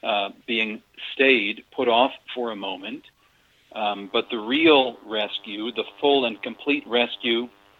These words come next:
will be, um, the one that the Lord Jesus will preserve him in the faith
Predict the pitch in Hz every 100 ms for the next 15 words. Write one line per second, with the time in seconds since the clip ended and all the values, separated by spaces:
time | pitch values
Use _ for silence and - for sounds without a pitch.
0 | _ _ _ 120 123 110 113 113 117 -
1 | - - - _ 104 107 104 98 _ 107
2 | 110 113 120 120 110 107 - 98 104 120
3 | 120 127 117 120 120 117 117 - 110 107
4 | _ - 110 90 113 135 151 - 160 151
5 | 160 143 135 - 135 131 135